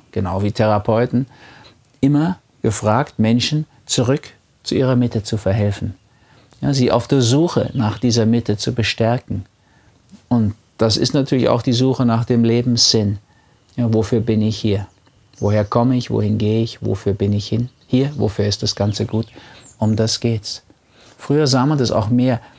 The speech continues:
in der Medizin. Also Sucht war früher das Wort für Krankheit. Haben wir heute noch Reste davon. Wir sagen He-, Gelbsucht für Hepatitis.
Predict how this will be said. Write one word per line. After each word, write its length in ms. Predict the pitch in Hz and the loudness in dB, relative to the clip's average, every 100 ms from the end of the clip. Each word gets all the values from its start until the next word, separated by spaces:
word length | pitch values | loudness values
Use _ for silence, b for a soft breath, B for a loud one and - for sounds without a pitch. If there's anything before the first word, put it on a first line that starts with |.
| B B _ | B B _
in 140 | 117 113 | -2 2
der 100 | 110 | 2
Medizin. 640 | 107 110 104 - 110 107 | 2 0 -2 -2 -2 -2
Also 220 | 113 110 | -2 0
Sucht 420 | 107 139 143 - - b b b _ | 2 0 -2 -10 -20 b b b _
war 220 | 113 110 | 0 0
früher 300 | 101 127 131 | 0 0 2
das 200 | 131 110 | 2 0
Wort 180 | 107 104 | 0 0
für 140 | - | -2
Krankheit. 580 | 113 - 143 - 101 98 - _ _ _ | -2 -2 -4 -4 -6 -6 -14 _ _ _
Haben 240 | - 107 113 | -2 0 2
wir 140 | 110 | 2
heute 240 | 110 120 | 2 2
noch 320 | 135 127 - - - - | 0 0 -4 -12 -14 -4
Reste 340 | 113 127 - | 0 0 0
davon. 500 | 107 101 - 92 90 | 0 -2 -2 -4 -4
Wir 100 | 107 | -4
sagen 400 | 107 107 113 123 B B B B - _ _ - | -2 0 2 0 B B B B -20 _ _ -12
He-, 120 | - - | -12 -2
Gelbsucht 640 | - 135 135 - 113 - | 2 2 2 -2 -2 -2
für 100 | - | 0
Hepatitis. 720 | 107 101 101 - 101 101 - | 0 0 -2 -2 -2 -4 -4